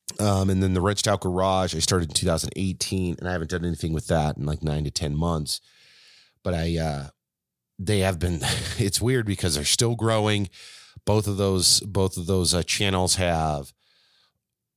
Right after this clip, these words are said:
over a thousand subscribers. Wrenched Out Garage is on its way to two thousand subscribers collectively between the two channels. It is over a million views and growing.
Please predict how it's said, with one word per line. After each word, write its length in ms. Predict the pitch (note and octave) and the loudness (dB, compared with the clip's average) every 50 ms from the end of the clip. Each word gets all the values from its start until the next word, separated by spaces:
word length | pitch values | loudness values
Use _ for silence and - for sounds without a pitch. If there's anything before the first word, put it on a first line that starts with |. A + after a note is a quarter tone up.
| _ _ _ _ _ _ _ | _ _ _ _ _ _ _
over 400 | A2+ A#2+ B2 B2 A#2 B2+ C3+ C3+ - | 0 0 2 2 2 0 0 0 0
a 80 | G#2 G#2 | -2 -2
thousand 560 | - - - G#2+ G#2 A2 A2+ G#2+ G2+ A2 G#2+ | 0 0 0 2 4 4 4 4 2 2 2
subscribers. 1040 | - - G#2 F#2 - - - - G2 F#2 F#2 F#2 F#2 E2 F#2+ F2+ F2+ F2 E2+ D#2+ - | 2 2 2 2 2 2 2 2 2 2 2 2 2 2 0 0 0 0 0 0 0
Wrenched 220 | F2 F#2+ G2 - A#2 | 0 2 2 2 2
Out 100 | G#2+ - | 0 2
Garage 300 | E2+ F2 F#2+ G#2 G2 E2 | 2 2 2 2 2 2
is 160 | D#2+ - - | 0 0 0
on 120 | E2 E2 | 0 0
its 160 | D#2 D2 - | -2 -4 -4
way 120 | F2 E2+ E2+ | -4 -4 -4
to 80 | D2+ | -4
two 260 | D2 - - - G#2+ F#2 | -4 -4 -4 -4 -4 -2
thousand 400 | - F#2+ E2+ D#2+ D2+ D2+ D2+ C#2+ | 0 0 0 0 0 -2 -2 0
subscribers 680 | - C#2+ C2+ - - - - D#2 D#2 D2+ D2 D#2+ - - | -2 0 0 -2 -2 0 0 0 0 0 -2 -2 -4 -4
collectively 880 | - - F#2+ F2 E2+ F#2+ A2 A#2+ - - G2+ E2+ C#2+ C2+ D2+ D#2+ D2+ | -4 -4 -2 0 2 2 2 0 0 -2 -2 -2 -2 -2 -2 -2 -2
between 440 | C2 C#2 D2 - - F2 D#2+ D2+ D2 | -4 -4 -6 -6 -4 -4 -4 -4 -4
the 80 | C#2 C#2 | -6 -4
two 420 | - - - D2+ D2 C#2+ C#2 C2 - _ _ _ _ _ _ _ _ _ _ _ _ _ | -4 -2 -2 -2 -2 -4 -6 -8 -12 _ _ _ _ _ _ _ _ _ _ _ _ _
channels. 680 | - - G2+ G2 F2+ F2 E2 D#2+ D2+ D2 C#2+ - - - _ | -2 0 2 2 2 2 0 0 -2 -2 -2 -2 -4 -4 _
It 240 | - E2+ F2 F2 E2 | -2 0 0 0 2
is 640 | F2 F2 E2+ E2+ E2 E2 E2 D#2+ D2+ C#2+ - - - - _ _ _ - | 2 0 2 2 0 0 0 0 0 0 0 -2 -2 -6 _ _ _ -2
over 840 | G2 F#2 F#2 F#2 F#2 E2 D#2 F#2 F#2 F#2 F2+ F2+ F2 E2 D#2+ D#2 _ _ _ _ _ _ _ _ _ _ _ - | 0 0 0 0 0 -2 -2 -2 0 0 0 0 -2 -4 -6 -8 _ _ _ _ _ _ _ _ _ _ _ -6
a 100 | F2 F2 | -4 -2
million 680 | F2 F2 F2 E2 F2+ G2 G#2 A2+ A#2+ A#2 G#2+ F#2+ F#2 | 0 0 0 0 0 2 2 2 2 2 2 0 0
views 680 | E2 D2 E2 E2+ F#2 G2 G#2 A2 A2+ A2+ A2 G#2 - - | -2 -2 0 0 2 2 2 2 2 2 2 2 2 0
and 320 | - F2 F2 E2 E2 D2+ | 0 0 0 0 -2 -2
growing. 680 | C#2+ D2 D2+ F2+ G2 A2+ A#2+ B2+ B2+ C3+ C#3 D3 D3 - | -4 -4 -2 0 0 2 2 2 0 0 -2 -4 -6 -8